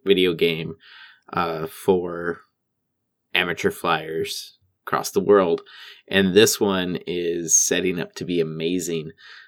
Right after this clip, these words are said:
Microsoft, with, uh, a couple of their Bing satellites and some technology that they've come up with, they've taken global scans of the world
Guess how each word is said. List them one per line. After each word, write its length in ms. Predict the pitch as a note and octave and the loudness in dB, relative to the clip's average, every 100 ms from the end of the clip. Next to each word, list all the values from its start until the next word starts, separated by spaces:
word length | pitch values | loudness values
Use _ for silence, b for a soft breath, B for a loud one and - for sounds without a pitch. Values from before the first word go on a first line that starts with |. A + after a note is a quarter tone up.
| B B - | B B 0
Microsoft, 720 | F2+ - G2+ G2 F2 F2 - - - _ _ _ | 2 2 2 2 0 -2 -10 -18 -20 _ _ _
with, 480 | F#2 F#2 E2 - _ _ _ _ _ - | 4 4 2 -6 _ _ _ _ _ -6
uh, 220 | F2 D#2+ | -4 -6
a 60 | E2 | -4
couple 320 | G2+ G2 F2+ | -2 0 0
of 80 | E2+ | 2
their 140 | E2+ | 0
Bing 340 | - F2+ F2 F2 | 0 -2 -2 -4
satellites 680 | - E2+ F2 F2+ F#2 F#2+ F#2 | -2 -2 -4 -4 -6 -4 -4
and 200 | D#2+ D#2+ | -4 -6
some 260 | E2 D#2+ | -8 -8
technology 560 | - E2+ E2 F2+ F2+ G2 | -8 -8 -6 -6 2 2
that 260 | F#2 F2+ - | 2 -2 -4
they've 240 | D#2+ F2+ | -6 -6
come 180 | - G2+ | -4 -4
up 140 | F#2+ - | -2 0
with, 160 | G2+ - B B B - | 0 -2 B B B 6
they've 220 | G2+ G2+ | 6 6
taken 540 | B2 A#2 A#2+ G2+ F#2+ - F#2 | 2 0 0 0 -4 -8 0
global 420 | G2 G2 G2 G2 | 4 6 8 6
scans 920 | G2+ - - F#2 F2 E2+ E2+ E2+ - - _ _ _ _ _ _ _ - | 4 0 2 2 2 -4 -6 -4 -4 -6 _ _ _ _ _ _ _ -8
of 180 | F2 | -4
the 120 | F2+ E2 | 0 0
world 600 | D2+ F#2+ F2+ D#2 D2+ | 2 0 0 -4 -8